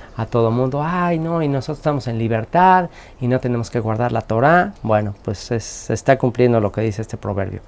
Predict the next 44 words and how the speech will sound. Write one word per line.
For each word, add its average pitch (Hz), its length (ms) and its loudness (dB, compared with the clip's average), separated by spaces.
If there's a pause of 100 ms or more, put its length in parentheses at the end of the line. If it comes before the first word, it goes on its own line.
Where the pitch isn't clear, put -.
(300)
"Mas 123 280 4
los 123 240 2
que 131 140 4
la 120 200 6
guardan, 175 640 6
mas 117 260 0
los 113 240 -4
que 117 120 -8
guardan 131 360 4
la 104 80 0
Torá, 104 500 2 (680)
contenderán 110 600 0
con 143 180 0
ellos". 156 460 -6 (280)
O 107 100 -2
sea, 120 240 6
es 120 220 0
un 135 200 2
principio 127 840 2
que 113 100 -6
tenemos 113 340 -2
que - 80 -2
hacer. 120 360 0 (340)
Tenemos 131 320 0
que 139 140 -2
contender, 117 560 2
como 110 240 0
dice 123 260 0
en 113 100 -2
el, 98 240 -4 (120)
en 104 120 -2
el 101 140 -2
escrito 120 400 0
de 107 80 2
Judas, 127 640 0
en 101 100 -6
el 101 80 -2
Nuevo 110 160 -2
Testamento, 120 540 -2 (440)
que 113 100 -4
tenemos 139 340 2
que 147 160 -2
contender 120 680 2
ardientemente 135 1120 2